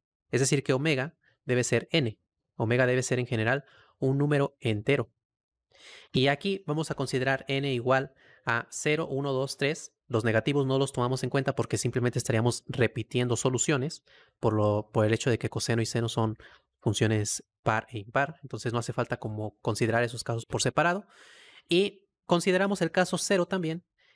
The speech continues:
que es el que habíamos dicho hace un momento que consideraríamos al final. El caso lambda igual a cero.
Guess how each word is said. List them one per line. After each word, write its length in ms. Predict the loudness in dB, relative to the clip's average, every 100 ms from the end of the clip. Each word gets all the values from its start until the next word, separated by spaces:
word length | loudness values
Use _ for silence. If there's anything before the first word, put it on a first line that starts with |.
| _
que 380 | -2 -2 -4 _ _
es 280 | -2 -2 -4
el 100 | -6
que 120 | -4
habíamos 300 | -2 -2 -4
dicho 200 | -4 -4
hace 140 | -4
un 60 | -4
momento 380 | -2 -2 -4 -6
que 100 | -6
consideraríamos 640 | -6 -2 -2 -2 -2 -2
al 100 | -4
final. 300 | -2 -4 -6 -20 -20 _
El 140 | -2
caso 260 | -2 -2 -2
lambda 340 | -2 -2 -4
igual 220 | -4 -4 -4
a 40 |
cero. 300 | -2 -4